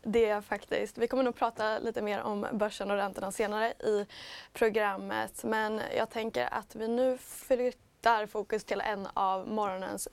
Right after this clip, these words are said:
bör-, eh, bolagsnyheter. Det är nämligen så att flygbolaget Norwegian har kommit med tra-, trafiksiffror för september.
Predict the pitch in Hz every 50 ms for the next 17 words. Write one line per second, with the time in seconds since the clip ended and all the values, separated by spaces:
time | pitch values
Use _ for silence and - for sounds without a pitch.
0 | - 208 202 220 247 233 - - - - 220 208 208 214 262 226 202 208 - 196
1 | 208 202 214 - - 247 - 214 - - - - - - - - - - - -
2 | - - - - - - 226 220 220 214 214 208 - 220 - - - 220 - -
3 | 262 269 254 220 214 226 226 226 226 220 226 220 226 226 226 240 240 226 269 262
4 | 277 277 254 - 247 240 233 233 240 233 233 220 - 240 226 - - _ - -
5 | - 220 - 240 233 220 - - 220 214 - - - 233 262 277 262 - - 226
6 | 220 220 - - - - - 226 220 - - 208 202 202 202 208 220 233 277 302